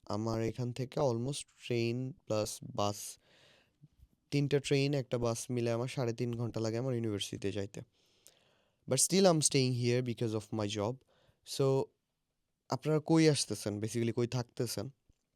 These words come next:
এটার উপরে। এবং most of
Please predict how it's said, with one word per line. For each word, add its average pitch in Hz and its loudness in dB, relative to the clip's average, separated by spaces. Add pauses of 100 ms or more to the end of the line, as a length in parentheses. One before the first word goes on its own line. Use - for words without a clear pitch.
(560)
এটার 104 -6
উপরে। 101 -10 (1080)
এবং 180 4
most 143 2
of 165 2